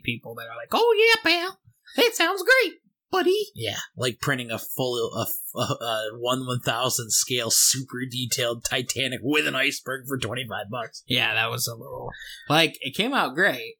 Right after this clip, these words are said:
Speaker 1: and I
Speaker 2: Yeah.
Speaker 1: would be interested to see how much that would cost with the new pricing, but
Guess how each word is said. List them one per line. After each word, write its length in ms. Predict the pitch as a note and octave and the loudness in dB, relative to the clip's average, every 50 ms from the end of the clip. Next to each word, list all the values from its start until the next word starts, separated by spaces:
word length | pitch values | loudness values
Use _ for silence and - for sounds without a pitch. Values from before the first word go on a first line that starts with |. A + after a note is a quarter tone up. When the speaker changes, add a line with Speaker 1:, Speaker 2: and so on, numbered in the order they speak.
| _ _ _ _ | _ _ _ _
Speaker 1:
and 120 | - C#3 C#3 | -2 -2 0
I 80 | C3+ | 2
Speaker 2:
Yeah. 100 | C3+ C3 | 2 2
Speaker 1:
would 140 | C3+ C3+ C3 | 2 2 2
be 120 | C#3+ D3 E3+ | 2 2 2
interested 460 | F3+ F3+ - D#3 C3 - - - B2+ | 2 2 2 0 0 0 0 -2 -2
to 60 | B2 | 0
see 220 | - - - D3 B2+ | 2 2 2 2 2
how 160 | - C3+ B2+ | 0 -2 -2
much 160 | B2 A#2+ - | -2 -2 -2
that 180 | - B2 E2+ A#2+ | -2 -2 -2 -4
would 160 | B2 A#2+ - | -6 -8 -6
cost 640 | - - C3 B2+ A#2 A#2 A#2 - - - - - _ _ _ _ _ _ _ _ _ _ _ _ _ _ _ _ _ _ _ _ | -2 -2 0 0 0 0 0 0 -2 -2 -2 -6 _ _ _ _ _ _ _ _ _ _ _ _ _ _ _ _ _ _ _ _
with 200 | - C#3 C3+ B2 | -2 0 0 2
the 80 | A#2+ B2 | 2 2
new 160 | B2 B2 A2+ | 2 2 0
pricing, 500 | - - C#3 C3+ B2+ - - - - - - _ _ _ _ _ _ _ | 0 0 0 0 0 0 -2 -6 -8 -16 -20 _ _ _ _ _ _ _
but 220 | - A#2 A2+ A2+ | -4 -2 -2 -2